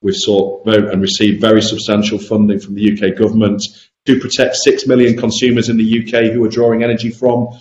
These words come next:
from Bulb. So another great example of a very specific industry. And there are many other examples in energy across Europe where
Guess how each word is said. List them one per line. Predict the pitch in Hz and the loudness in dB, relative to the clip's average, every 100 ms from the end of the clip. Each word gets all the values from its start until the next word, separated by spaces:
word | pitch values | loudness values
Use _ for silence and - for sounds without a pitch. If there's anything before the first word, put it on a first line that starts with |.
| _ | _
from | 123 110 | -2 0
Bulb. | 131 120 82 | 2 2 0
So | - 101 | -2 -2
another | 110 117 104 | 0 2 2
great | 113 110 98 | 2 0 0
example | 95 113 110 107 | -2 -2 -2 -4
of | 104 | -2
a | 98 | -2
very | 113 110 | -2 -4
specific | - 107 117 110 104 104 _ _ _ - | -6 -10 -10 -8 -10 -12 _ _ _ -6
industry. | - 107 107 110 110 107 - - | -4 -2 -2 2 2 0 -8 -2
And | 120 | 2
there | 117 117 | 4 6
are | 113 | 6
many | 117 120 | 4 4
other | 113 107 | 4 4
examples | 101 101 98 - 101 | 4 2 -2 -4 -4
in | 101 | -2
energy | 98 95 95 92 | -2 -2 -2 -4
across | 92 95 - | -4 -8 -6
Europe | 98 95 92 - | -2 -2 -2 -4
where | 95 92 92 | -4 -2 -4